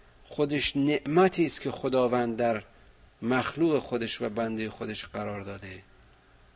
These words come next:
این توانایی ایجاد سوال که نشانهٔ تفکر و اندیشهٔ بشره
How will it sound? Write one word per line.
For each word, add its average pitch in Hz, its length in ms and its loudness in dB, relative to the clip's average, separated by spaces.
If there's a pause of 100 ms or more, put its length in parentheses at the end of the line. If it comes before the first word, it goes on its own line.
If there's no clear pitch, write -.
(2250)
این 143 420 4 (400)
توانایی 143 960 8
ایجاد 135 520 6
سوال 120 580 -2 (960)
که 143 100 0
نشانهٔ 143 600 4
تفکر 139 840 0
و 123 260 4 (1400)
اندیشهٔ 139 840 8
بشره 110 680 2